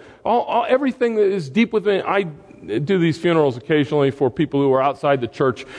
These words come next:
Uh, funeral directors will call and they'll say, "Hey, I've got somebody who doesn't have any church connection and they want to do a funeral. Would you be willing to do the funeral?" I say, "Of course." And I show up there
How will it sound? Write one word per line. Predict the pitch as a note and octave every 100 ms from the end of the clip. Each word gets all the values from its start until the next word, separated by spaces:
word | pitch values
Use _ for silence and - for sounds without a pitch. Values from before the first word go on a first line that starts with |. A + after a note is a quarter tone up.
| - -
Uh, | A#2+ A#2+
funeral | A#2 C#3 C3
directors | A2+ C3 C3+ B2
will | C3
call | C3 C3
and | B2+
they'll | B2 B2
say, | - B2+
"Hey, | B2 C#3
I've | C3 B2+
got | B2+
somebody | - C3 B2+ B2+
who | B2+ A2+
doesn't | A#2+ B2+ A#2+
have | C3
any | C3
church | A#2 C3+ A#2
connection | - B2+ B2+ - B2+ A2+ - -
and | - A#2
they | B2
want | A#2 C3
to | B2+
do | A#2 B2+ B2+ - -
a | -
funeral. | - C3+ C3+ C3+ C3+
Would | B2 A#2+
you | C3
be | C3
willing | A#2+ B2+ B2+
to | A#2
do | B2
the | A#2+
funeral?" | G#2+ C3+ C3+
I | B2+
say, | - A2
"Of | A#2
course." | - C#3 C3 - - -
And | C#3
I | B2+
show | - C#3+
up | C#3
there | C3+ C#3